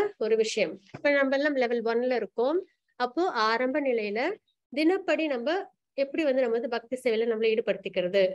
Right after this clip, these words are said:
அப்படின்றத பார்க்கும்போது, ஃபர்ஸ்ட் என்ன அப்படின்னு பார்த்தோம்னா, ஆஹ், சின்ன குழந்தைகளுக்கு சொல்ற மாதிரி A for apple, B for ball அந்த மாதிரி வந்து ஒரு,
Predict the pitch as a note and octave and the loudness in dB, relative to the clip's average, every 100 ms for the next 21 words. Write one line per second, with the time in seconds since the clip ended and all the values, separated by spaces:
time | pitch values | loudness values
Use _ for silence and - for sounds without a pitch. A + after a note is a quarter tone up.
0 | - A#3 G3+ A3+ A3 G#3+ G3+ G3+ G#3 G3 | -4 -8 0 0 0 -4 -4 -4 -2 -2
1 | G3 A3+ E4+ A4 - - A#3+ - - D#4 | 0 2 2 2 -4 -8 -6 -6 0 0
2 | - - B3+ G#3 G3 G3+ G3+ G3 G#3 C4+ | 0 -4 -2 0 0 -2 -4 -4 0 2
3 | G4+ - - _ - G#3+ G#3+ G#3+ G#3+ B3 | 2 -2 -20 _ -4 0 2 2 -2 0
4 | D4 C#4+ A#3+ A3+ A3+ A3+ - G#3+ G#3 B3 | 0 0 0 0 0 -4 -6 -6 -2 0
5 | E4 C#4+ A3+ A3+ G#3 G3+ G3 G3+ G#3 G3+ | 2 4 4 2 -2 -2 0 -2 0 -4
6 | G3+ G3+ G3 F#3+ G3+ G3+ G3+ A3 G#3+ G3+ | -6 -4 -2 -2 -2 -4 -2 -2 0 2
7 | C#4+ G#4 - C4+ C#4+ | 2 2 0 0 2